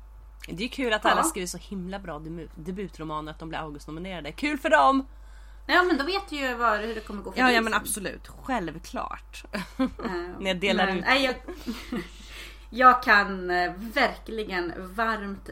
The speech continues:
Speaker 2: varmt, varmt rekommendera den. Och, ja, och även hur Jenny, ja, det, för, åh, mm, nu, nu känner jag att det blir åter en av de här,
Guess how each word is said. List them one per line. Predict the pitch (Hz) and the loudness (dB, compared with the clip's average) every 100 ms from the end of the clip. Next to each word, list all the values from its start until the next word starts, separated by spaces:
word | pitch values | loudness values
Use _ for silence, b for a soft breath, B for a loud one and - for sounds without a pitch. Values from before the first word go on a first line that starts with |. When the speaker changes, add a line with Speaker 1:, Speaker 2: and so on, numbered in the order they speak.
| - | -8
Speaker 2:
varmt, | 175 160 160 175 190 175 | -4 -4 -4 -10 -12 -8
varmt | 196 185 160 - | -4 -4 -6 -10
rekommendera | - - 175 185 185 151 | -12 -8 -6 -4 -6 -6
den. | 147 156 | -8 -8
Och, | - 214 - - | -2 -2 -2 -6
ja, | - 202 180 190 - | 0 4 4 0 -6
och | 202 190 175 | -6 -4 -4
även | - 190 180 180 175 98 180 - - - - - - - - | -2 -2 -2 -6 -8 -10 -14 -16 -18 -20 -18 -18 -20 -18 -14
hur | 202 | -12
Jenny, | 202 196 175 175 175 175 - - - - - - - - | -8 -6 -6 -8 -8 -10 -12 -14 -16 -16 -18 -18 -14 -8
ja, | 247 | -8
det, | 262 - - 208 | -8 -10 -12 -14
för, | 262 - | -12 -8
åh, | 294 269 - B B B - 320 | -6 -6 -10 B B B -16 0
mm, | 311 247 | 6 6
nu, | 226 240 | 4 0
nu | 254 254 | 0 0
känner | 240 190 | 0 0
jag | |
att | 185 | -2
det | |
blir | 196 196 180 | -2 -2 2
åter | 233 226 185 | 2 4 2
en | 180 170 | 0 0
av | |
de | 170 190 | 0 -2
här, | - 247 - | 4 4 4